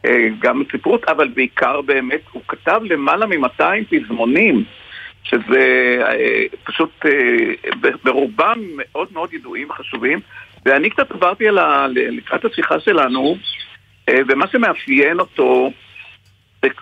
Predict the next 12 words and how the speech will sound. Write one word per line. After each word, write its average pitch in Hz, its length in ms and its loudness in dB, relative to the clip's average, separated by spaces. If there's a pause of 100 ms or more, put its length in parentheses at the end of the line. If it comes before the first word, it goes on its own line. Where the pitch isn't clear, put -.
שהוא - 400 0
מדבר 156 580 0 (200)
אל 165 280 0
אנשים 151 600 -4
בפזמונים 127 580 -4
שלו, 123 200 0 (320)
זה - 100 2
חוזר 151 320 0
דיבור 127 380 0
בגובה 170 380 0
העיניים 147 400 0
כזה, 107 340 -6